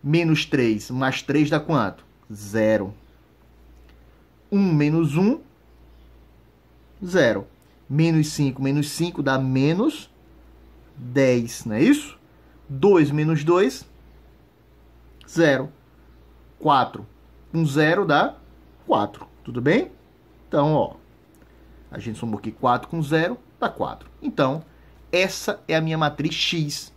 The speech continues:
tudo bem? Facinho, né, pessoal? Assista a próxima equação matricial e a outra, são três que eu vou fazer que você vai entender bem direitinho.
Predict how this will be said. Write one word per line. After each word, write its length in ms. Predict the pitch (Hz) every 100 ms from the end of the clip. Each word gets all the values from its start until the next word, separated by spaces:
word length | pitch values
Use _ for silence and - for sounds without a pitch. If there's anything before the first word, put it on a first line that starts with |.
| -
tudo 120 | 113
bem? 360 | 131 240 359 - _ _ -
Facinho, 340 | - - 202
né, 100 | 190
pessoal? 520 | 226 220 202 113 - - - - - -
Assista 460 | 139 - 262 -
a 60 | 190
próxima 500 | - 175 180 196 180
equação 760 | 165 156 143 - 156 165 180 185 - - -
matricial 800 | 135 143 147 156 - 113 107 127 - - - -
e 120 | - 160
a 80 |
outra, 420 | 139 143 147 160 180
são 220 | - 160
três 260 | 151 147
que 60 | 147
eu 20 |
vou 80 | 139
fazer 260 | 143 113 120
que 60 |
você 80 | 127
vai 60 | 127
entender 180 | 120
bem 120 | 110 139
direitinho. 360 | 156 147 -